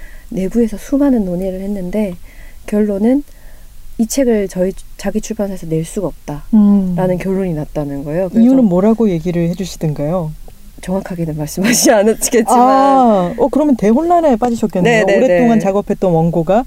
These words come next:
Speaker 1: 네.
Speaker 2: 삼 주 동안 초조하게 기다렸는데
Speaker 1: 네.
Speaker 2: 이것은 수많은 논의를
Speaker 1: 네.
Speaker 2: 거쳐 "안 되겠다."
Speaker 1: 네, 네.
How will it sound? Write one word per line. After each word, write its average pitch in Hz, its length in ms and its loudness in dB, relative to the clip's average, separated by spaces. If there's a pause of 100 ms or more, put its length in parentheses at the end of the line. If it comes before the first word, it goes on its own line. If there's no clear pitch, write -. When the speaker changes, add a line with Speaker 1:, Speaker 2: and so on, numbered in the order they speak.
(100)
Speaker 1:
네. 180 180 0
Speaker 2:
삼 311 160 0
주 - 80 0 (100)
동안 277 220 2
초조하게 262 400 2
기다렸는데 170 680 0
Speaker 1:
네. 190 200 4
Speaker 2:
이것은 220 360 2
수많은 330 560 2 (240)
논의를 226 360 4
Speaker 1:
네. 160 40 -4
Speaker 2:
거쳐 180 240 0
"안 160 180 2
되겠다." 156 380 -2
Speaker 1:
네, 220 220 2
네. 165 420 2